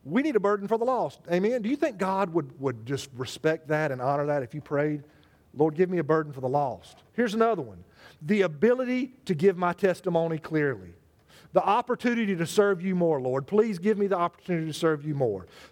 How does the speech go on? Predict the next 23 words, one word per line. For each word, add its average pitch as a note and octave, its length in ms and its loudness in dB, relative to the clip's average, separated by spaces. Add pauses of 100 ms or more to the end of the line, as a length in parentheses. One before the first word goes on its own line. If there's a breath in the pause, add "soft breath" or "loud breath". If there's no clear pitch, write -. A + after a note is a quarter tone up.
To G#3 100 6
love A3 500 2
you G3+ 500 -2 (340 soft breath)
in F3 140 2
a E3+ 80 2
greater F3 420 0
way. C#3 360 0 (1000 soft breath)
To, - 140 -4
to A#3+ 160 4
feel D4 420 2
your B3 200 0
presence. F3 540 0
"God, G#3 220 2
I A3+ 60 0
want A#3 160 0
to G3 80 0
feel A3+ 320 0
your G3+ 140 2
presence." D3+ 460 -2
That's F#3+ 260 0
in A3 100 0
God's D#3 340 2
will. C3+ 380 0